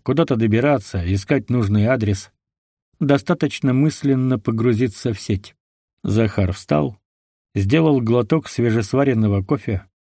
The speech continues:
Бытовая техника всегда на связи с рассудком хозяина, знает его желания и потребности. И вызвал информационный модуль дополненной реальности, мгновенно высветивший актуальные данные.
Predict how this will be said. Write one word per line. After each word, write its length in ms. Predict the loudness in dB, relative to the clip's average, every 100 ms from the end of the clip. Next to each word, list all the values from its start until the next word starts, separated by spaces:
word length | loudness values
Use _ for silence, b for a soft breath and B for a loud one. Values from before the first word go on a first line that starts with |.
| _ _ _ -2
Бытовая 540 | 0 2 0 0 0 0
техника 480 | -4 -2 -4 -2 -4
всегда 320 | -4 -2 0
на 140 | 0
связи 380 | -2 -2 0 -2
с 120 | -4
рассудком 540 | -6 -6 -6 -6 -4 -2
хозяина, 680 | -2 -2 -2 -2 -2 -2 -6 _ _ _ _ _ -4
знает 380 | 0 2 2 0
его 160 | 0
желания 540 | 2 2 2 2 0 0
и 40 |
потребности. 720 | -4 -4 -4 -4 -6 -6 -8 _ _ _ _ _ _ _ _ 0
И 240 | 4 6
вызвал 520 | 6 6 4 2 2 2
информационный 880 | 0 2 2 2 2 2 2 4 2
модуль 380 | 2 2 2 2
дополненной 720 | 0 2 2 4 2 2 0
реальности, 720 | 2 0 0 -2 0 0 -2 -2
мгновенно 680 | 0 2 2 2 2 2
высветивший 800 | 2 0 0 -2 -2 -2 0 -2
актуальные 600 | -2 -2 0 2 0 0
данные. 560 | 0 2 2 0 -2